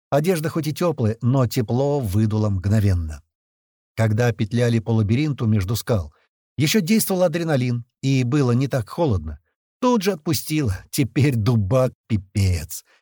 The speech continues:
Печка молотит на всю, но толку от неё никакого. «Держимся, пацаны!»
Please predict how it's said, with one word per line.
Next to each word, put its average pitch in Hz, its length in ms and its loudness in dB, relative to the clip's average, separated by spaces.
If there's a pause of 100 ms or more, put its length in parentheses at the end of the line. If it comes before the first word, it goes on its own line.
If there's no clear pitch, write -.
(220)
Печка 180 360 0
молотит 170 460 -2
на 165 120 2
всю, 170 320 -4
но 190 220 0
толку 131 360 -4
от 104 100 -4
неё 123 160 2
никакого. 95 580 -2 (460)
«Держимся, 117 580 2
пацаны!» 214 680 2